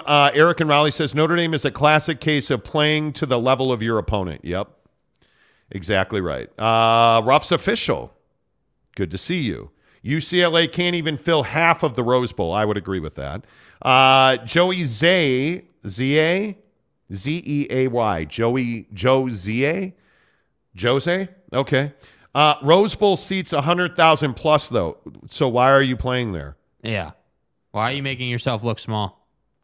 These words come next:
Speaker 1: And then Missus Monty texts me and says, "Oh my God, Rhino is a little better today." Yeah, my dog that has a cocoa is Rhino. I was holding him this morning before you showed up at the crib. I got, I got, walked downstairs. Jake usually walks through my front door at four thirty.
Speaker 2: Mm-hmm.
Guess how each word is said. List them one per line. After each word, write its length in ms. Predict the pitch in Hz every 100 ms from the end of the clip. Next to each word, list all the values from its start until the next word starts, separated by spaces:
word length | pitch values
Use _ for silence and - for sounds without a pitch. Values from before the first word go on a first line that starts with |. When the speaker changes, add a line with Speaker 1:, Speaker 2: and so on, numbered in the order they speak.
| _ -
Speaker 1:
And 140 | 135 143
then 120 | 147
Missus 320 | 151 - 117
Monty 340 | 139 139 160 127
texts 320 | 135 120 -
me 120 | 135
and 100 | 117
says, 220 | - 113
"Oh 60 | 127
my 140 | 120
God, 260 | 120 120 107
Rhino 320 | 110 113 113
is 100 | 104
a 60 | 107
little 200 | 107 101
better 220 | 113 107
today." 240 | - 82
Yeah, 180 | 92 117
my 160 | 104 117
dog 360 | 120 120 104
that 180 | 127 110
has 200 | 120 107
a 60 | 101
cocoa 440 | 131 113 113 98
is 120 | 90
Rhino. 500 | 104 113 104 71 73 _ _ _ _ -
I 80 |
was 160 | 170 170
holding 300 | 240 269 220
him 120 | 151
this 220 | 123 104
morning 360 | 107 92 67 57 -
before 280 | 117 151 147
you 120 | 143
showed 260 | - 143 139
up 100 | 135
at 80 |
the 80 | 113
crib. 360 | - 151 110 - _ _ _ _
I 100 | -
got, 220 | 120 139 131
I 80 | 135
got, 380 | 147 120 127 -
walked 360 | 135 139 147
downstairs. 600 | 190 165 147 156 151 147 -
Jake 260 | 147 143
usually 320 | 147 131 143
walks 280 | 135 127 117
through 100 | 156
my 120 | 135 123
front 240 | 131 120
door 120 | 131
at 60 | 127
four 260 | - 120 139
thirty. 440 | - 85 73 101
Speaker 2:
Mm-hmm. 360 | 110 101 107